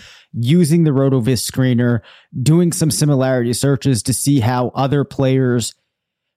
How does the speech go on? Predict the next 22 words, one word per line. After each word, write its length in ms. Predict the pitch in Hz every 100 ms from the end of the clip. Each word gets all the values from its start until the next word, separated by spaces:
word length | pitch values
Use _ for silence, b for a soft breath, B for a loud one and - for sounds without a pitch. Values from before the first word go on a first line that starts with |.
| _
performed 520 | 156 - 156 151 135
in 100 | 139
their 140 | 135 120
rookie 320 | 127 - 117
seasons 500 | - 127 107 123 107
that 180 | 120 101
were 140 | 117
comparable 580 | 127 98 123 123 113 117
to 100 | 104
these 180 | 117 101
guys, 380 | 113 107 110 107
and 120 | 120
then 120 | 113
think 240 | - 131
about 340 | 120 110 107 -
what 220 | 123 127
that 240 | 120 107
might 240 | 110 110 95
mean 280 | 110 110 101
for 220 | 113 110
their 140 | 98
future. 520 | - 110 101 95 85